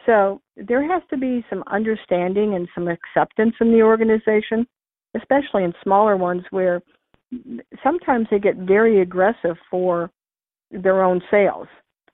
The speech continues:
and they don't want, and they really don't wanna share. And they, and I think sometimes they, this is a very short-sighted perspective, that if they were more willing to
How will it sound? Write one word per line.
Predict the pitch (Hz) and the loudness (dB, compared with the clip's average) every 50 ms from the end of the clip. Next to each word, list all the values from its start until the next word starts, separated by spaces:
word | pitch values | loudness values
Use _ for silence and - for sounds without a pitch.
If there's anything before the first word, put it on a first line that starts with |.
| _ _ | _ _
and | - 180 180 | -10 -6 -2
they | 185 190 | -2 0
don't | 190 208 208 180 | 0 0 0 0
want, | 185 190 190 185 - - - | 0 -2 -2 -2 -4 -8 -10
and | - 190 190 | -6 -4 -2
they | 196 196 | -2 -2
really | 196 220 262 311 277 202 | -2 -2 0 0 0 0
don't | 190 185 185 - 175 | 2 0 -2 -2 -2
wanna | 175 175 175 165 170 - - | -6 -8 -8 -10 -12 -4 -2
share. | 233 254 233 156 120 113 - _ _ _ _ _ _ _ _ _ _ _ _ _ _ _ | 0 2 2 0 -2 -6 -12 _ _ _ _ _ _ _ _ _ _ _ _ _ _ _
And | - 190 190 | -6 -2 -2
they, | 196 196 190 196 - | 0 -2 -2 -4 -6
and | - 190 196 | -6 -4 -2
I | 190 190 | -2 -2
think | 196 - - 214 220 214 - | -2 -4 -4 -4 -4 -4 -4
sometimes | - 202 196 214 - 220 185 185 185 185 | -4 -4 -4 -2 -4 -4 -4 -4 -4 -2
they, | - 185 180 180 | -2 0 0 0
this | - 190 196 208 - - | -2 -2 -4 -4 -2 -2
is | 208 190 190 | -2 0 -2
a | 180 | -2
very | 185 190 190 190 185 180 180 185 - - | 0 0 0 2 0 0 -2 -4 -6 -4
short-sighted | - 196 196 196 185 - _ _ _ _ _ - 202 202 196 190 185 170 180 - | -2 0 0 0 0 -2 _ _ _ _ _ 0 2 2 2 0 -4 -8 -12 -12
perspective, | - 165 165 _ - 175 175 - - - 143 - _ _ | -14 -14 -8 _ -4 -4 -4 -6 -10 -14 -14 -14 _ _
that | 190 190 190 180 180 170 - | -4 -2 0 0 0 -2 -2
if | - 185 180 180 - _ - | 0 0 0 0 -2 _ -2
they | 196 190 | 0 2
were | 185 190 180 | 2 2 0
more | 185 190 202 214 214 | 2 2 2 2 2
willing | 208 208 202 190 185 180 175 165 | 2 2 2 2 0 -2 -4 -6
to | 170 | -10